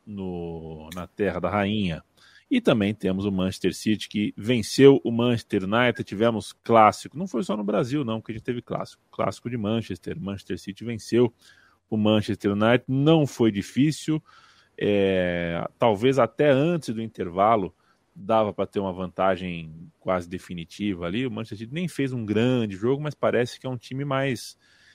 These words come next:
enfim, sabe onde tá, né? Sabe onde tá, pra onde vai. É um time mais inteiro em campo.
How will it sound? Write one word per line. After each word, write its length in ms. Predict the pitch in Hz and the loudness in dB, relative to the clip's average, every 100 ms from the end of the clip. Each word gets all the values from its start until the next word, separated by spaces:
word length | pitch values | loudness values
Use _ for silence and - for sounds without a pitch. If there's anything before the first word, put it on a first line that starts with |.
| _ - | _ -10
enfim, 320 | 262 - 92 | -10 -8 -10
sabe 380 | - - 196 254 | -6 -2 -2 -2
onde 180 | 226 185 | -4 -4
tá, 340 | - 117 127 | 4 8 8
né? 220 | 110 131 139 | 4 -2 -6
Sabe 300 | - 151 143 | -6 -6 -6
onde 140 | 117 | -10
tá, 320 | - 104 113 | -4 0 0
pra 160 | - 98 | 0 -6
onde 180 | 107 90 | -6 -6
vai. 400 | 85 98 110 90 _ _ _ _ | 0 2 2 0 _ _ _ _
É 60 | - | -14
um 60 | 147 | -14
time 280 | - 127 | -12 -10
mais 360 | 120 117 120 101 | -6 -4 -4 -6
inteiro 580 | 127 - 90 98 92 85 _ _ - | -10 -8 -4 -2 -4 -8 _ _ -16
em 120 | 98 | -14
campo. 280 | 92 90 | -12 -12